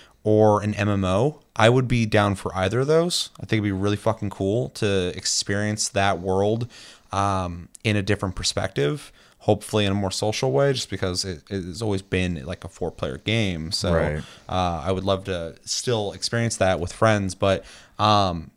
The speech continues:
Speaker 1: that'd be a really cool and refreshing way to, uh, to make the, um, the, the, the fucking brand,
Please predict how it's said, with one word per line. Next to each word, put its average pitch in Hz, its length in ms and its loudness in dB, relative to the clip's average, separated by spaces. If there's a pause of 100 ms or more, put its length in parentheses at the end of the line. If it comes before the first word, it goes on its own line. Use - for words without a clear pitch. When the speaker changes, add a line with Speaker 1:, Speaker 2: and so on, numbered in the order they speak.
(120)
Speaker 1:
that'd 113 240 2
be 139 80 4
a 139 60 6
really 127 180 6
cool 131 240 4
and 120 80 2
refreshing 110 540 2
way 98 300 4
to, 95 380 0
uh, 90 320 2 (400)
to 101 320 6
make 98 420 2
the, 98 420 0
um, 87 500 -6 (760)
the, 87 580 2 (640)
the, - 120 -10
the 98 180 -16
fucking 104 440 -4
brand, 95 560 -4